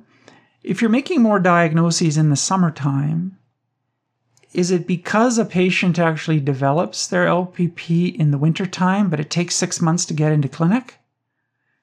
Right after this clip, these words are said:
Is it that nobody goes to clinic in the summer, in the wintertime, 'cause it's too hard to get to clinic and everybody floods to the clinic in the summertime?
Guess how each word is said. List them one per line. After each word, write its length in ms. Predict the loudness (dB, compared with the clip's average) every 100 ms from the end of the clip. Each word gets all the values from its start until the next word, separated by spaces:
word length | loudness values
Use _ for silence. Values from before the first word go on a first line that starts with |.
| _ _ _ _
Is 160 | 0 0
it 140 | 0
that 240 | 0 -2 2
nobody 480 | 2 2 2 0 2
goes 260 | 0 0
to 100 | -2
clinic 540 | -2 0 2 2 -2 -4
in 140 | 0
the 60 | 0
summer, 300 | 2 0 0
in 140 | 2
the 80 | 2
wintertime, 580 | 4 2 0 0 2 2
'cause 160 | 0 -4
it's 140 | -4
too 160 | -4 -2
hard 260 | 0 -2
to 60 | -2
get 160 | -4
to 80 | -4
clinic 340 | -4 -2 0 0
and 80 |
everybody 300 | 0 0 0
floods 340 | -2 -4 -4 -4
to 100 | -6
the 80 | -6
clinic 360 | -2 -2 -2 -2
in 160 | 0
the 200 | 0 -2 -8 _ _ _ _ -14
summertime? 800 | -2 0 0 -2 -2 2 0